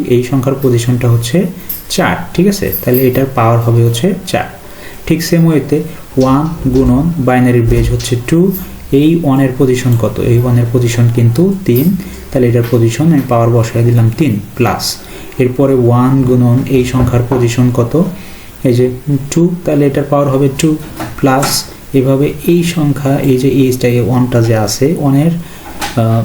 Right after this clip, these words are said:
পা-, পজিশন কিন্তু ওয়ান, হ্যাঁ? তাহলে ওয়ান গুণন to the power one প্লাস, এরপরে কি আছে? জিরো, তাহলে জিরো গুণন to to the power, এর পজিশন কত ছিল? জিরো, তাহলে টুর পাওয়ার হবে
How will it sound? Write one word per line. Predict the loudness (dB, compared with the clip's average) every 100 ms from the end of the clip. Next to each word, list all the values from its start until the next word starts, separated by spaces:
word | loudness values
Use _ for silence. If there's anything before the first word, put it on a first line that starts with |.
| -2
পা-, | -4 0
পজিশন | 0 2 0 2
কিন্তু | 2 2 -2 -4 -2 0
ওয়ান, | 2 0 -2 -2
হ্যাঁ? | -2 -2 -6 -14 -16 -16 -14 -4
তাহলে | 0 2 2
ওয়ান | 2 2 2
গুণন | 2 2
to | 0 -2
the | -2 0
power | 0 0 -4 -4 -2
one | -4 -10 -14 -14 -2
প্লাস, | 0 0 0 -2 -2 0
এরপরে | 2 0 2
কি | 0 0
আছে? | -2 -6 -2
জিরো, | 2 2 0 -10 -16 -16 -6
তাহলে | 0 2 2 0 -6 -8 0
জিরো | 2 4 2 2
গুণন | 2 2 0 -4 -14 -16 -2
to | 0
to | 2 0
the | 2
power, | 2 2 -2 -2
এর | -2 0
পজিশন | -2 0 -2
কত | 0 -2 -2
ছিল? | -2 -2 -2
জিরো, | 0 0 -2 -8 -16 -16 -2
তাহলে | 0 0
টুর | 2 2 2
পাওয়ার | -2 0
হবে | 0 0